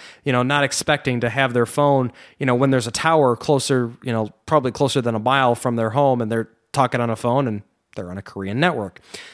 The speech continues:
That being said, I would hope that someone would,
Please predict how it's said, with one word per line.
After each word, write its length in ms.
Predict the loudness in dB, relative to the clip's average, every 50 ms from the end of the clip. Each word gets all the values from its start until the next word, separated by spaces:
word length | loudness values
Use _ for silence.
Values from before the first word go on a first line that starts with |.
| -20 _ _ _ _
That 200 | -2 -2 0 2
being 180 | 2 2 2
said, 400 | 2 0 2 2 2 2 2 2
I 180 | 0 0 0 2
would 140 | 2 2 2
hope 300 | 2 0 0 0 0 0
that 200 | 0 0 0 0
someone 360 | 0 2 2 4 4 4 4
would, 260 | 2 2 2 0 -2